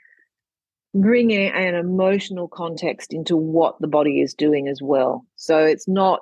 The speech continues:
just about physical movement. Um, it's not just about breath work. There's also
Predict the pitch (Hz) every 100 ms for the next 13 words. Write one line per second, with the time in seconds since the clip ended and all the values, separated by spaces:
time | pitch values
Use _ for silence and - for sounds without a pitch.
0 | 160 151 180 180 185 - 156 139 - 170
1 | 156 - 156 175 185 185 180 170 - -
2 | 151 147 147 143 147 _ _ _ _ _
3 | _ _ - 151 160 - 165 160 - 156
4 | - 120 127 139 175 196 196 139 143 127
5 | - 165 160 170 180 175 - 156 151 147